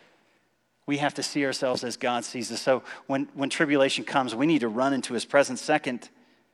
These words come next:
pressure is transformational when it leads to faithfulness. See, pressure plus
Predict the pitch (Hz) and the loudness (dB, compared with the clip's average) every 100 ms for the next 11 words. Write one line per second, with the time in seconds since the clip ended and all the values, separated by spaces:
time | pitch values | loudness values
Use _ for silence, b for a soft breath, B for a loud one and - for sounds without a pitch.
0 | _ _ _ _ _ _ - 165 165 - | _ _ _ _ _ _ 2 6 6 4
1 | 156 - 160 143 - 139 139 147 - 131 | 2 2 2 2 2 0 2 2 2 0
2 | 120 120 113 120 120 - 113 - 113 - | 0 -2 -2 -2 -4 -4 -8 -6 -6 -6
3 | 104 104 - - _ _ _ _ _ _ | -16 -14 -14 -16 _ _ _ _ _ _
4 | _ _ _ _ _ - - 147 - 151 | _ _ _ _ _ -18 -8 -8 0 2
5 | 160 - 185 - - - _ _ _ _ | 4 2 0 -2 -12 -20 _ _ _ _
6 | _ _ _ _ _ _ _ _ _ _ | _ _ _ _ _ _ _ _ _ _
7 | _ _ - 143 147 160 - - - | _ _ 0 6 6 6 -2 -12 -16